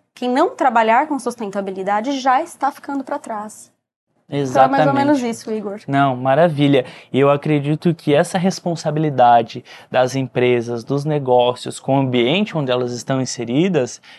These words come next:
Speaker 2: é uma base até pra lucratividade, né? Como que hoje você enxerga, é, esse pensamento de responsabilidade social, seja ele pro,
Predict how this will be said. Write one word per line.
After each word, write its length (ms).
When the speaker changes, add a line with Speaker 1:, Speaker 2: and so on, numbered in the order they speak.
Speaker 2:
é 100
uma 220
base 340
até 260
pra 200
lucratividade, 1040
né? 180
Como 240
que 140
hoje 180
você 300
enxerga, 580
é, 400
esse 280
pensamento 800
de 140
responsabilidade 920
social, 680
seja 380
ele 320
pro, 340